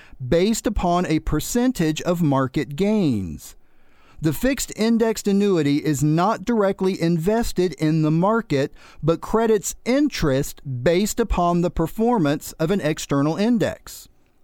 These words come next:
When the market goes down during a crediting term, you don't participate in the losses. That means your contract's account balance doesn't decrease during a time of market loss.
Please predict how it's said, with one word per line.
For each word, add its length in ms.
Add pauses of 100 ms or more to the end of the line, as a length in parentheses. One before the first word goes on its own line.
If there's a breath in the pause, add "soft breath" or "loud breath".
(400 soft breath)
When 160
the 80
market 400
goes 280
down 440
during 320
a 40
crediting 600
term, 480 (240 soft breath)
you 360
don't 360
participate 840
in 160
the 100
losses. 840 (720 soft breath)
That 240
means 280
your 80
contract's 640
account 400
balance 460
doesn't 640
decrease 840
during 500
a 60
time 480
of 120
market 480
loss. 720